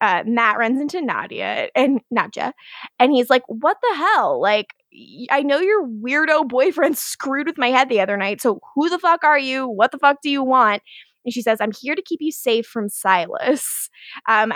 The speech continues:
he wants you dead, and you're going to have to trust me, okay?"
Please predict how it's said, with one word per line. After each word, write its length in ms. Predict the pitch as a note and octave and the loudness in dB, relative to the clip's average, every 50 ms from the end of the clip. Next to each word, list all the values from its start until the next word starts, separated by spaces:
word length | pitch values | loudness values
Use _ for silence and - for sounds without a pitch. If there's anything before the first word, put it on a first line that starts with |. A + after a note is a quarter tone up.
| G3+ - | -4 -6
he 180 | A#3 - B3 | -6 -6 -4
wants 360 | A#3+ A3 D4+ G#3 A3+ A3+ - D4+ | -2 0 2 2 0 0 -2 -6
you 100 | D4+ D4 | -6 -2
dead, 540 | B3+ B3 G#3+ G#3+ G#3 - G#3 G#3 G3+ G#3+ - _ | 2 2 4 4 4 4 2 2 0 -2 -6 _
and 320 | - A3+ A3+ G#3+ G#3+ G#3 G3+ | 0 2 2 2 2 0 0
you're 100 | A3+ A3+ | 0 0
going 320 | A3 A#3+ G#3+ A#3 C#4 E4+ E4 | 0 0 0 0 0 0 -4
to 60 | C#4 | -2
have 240 | A#3 B3 D4+ F4 - | 0 0 0 0 -2
to 100 | - D4 | -8 -12
trust 320 | - - D#4 G#4 - - | -6 -4 -4 -4 -4 -6
me, 160 | B3 G#3 F#3 D#3 | -6 -4 -4 -4
okay?" 400 | G#3 - A#3+ G#3 G#3+ A3+ C4 | -4 -4 -4 -2 -2 -2 -2